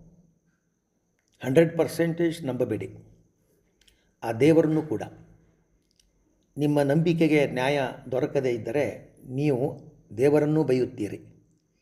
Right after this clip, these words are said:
ನಿಮ್ಮ ನಂಬಿಕೆಯ ದುರುಪಯೋಗವಾದಾಗ ನೀವು ತುಂಬ ನೋವು ತಿನ್ನುತ್ತೀರಿ, ತುಂಬ ಸಂಕಟ ಪಡುತ್ತೀರಿ.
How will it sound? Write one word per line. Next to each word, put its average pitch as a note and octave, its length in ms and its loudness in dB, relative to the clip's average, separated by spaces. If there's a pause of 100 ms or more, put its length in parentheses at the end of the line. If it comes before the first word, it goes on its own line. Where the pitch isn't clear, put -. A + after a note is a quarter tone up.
(640)
ನಿಮ್ಮ C#3+ 200 0
ನಂಬಿಕೆಯ D#3+ 540 4
ದುರುಪಯೋಗವಾದಾಗ C3+ 960 2 (1120)
ನೀವು C#3 140 -4
ತುಂಬ E3 260 0
ನೋವು D3+ 320 2
ತಿನ್ನುತ್ತೀರಿ, C3+ 520 -4 (320)
ತುಂಬ B2 200 -6
ಸಂಕಟ C3 380 -6
ಪಡುತ್ತೀರಿ. G#2+ 500 -6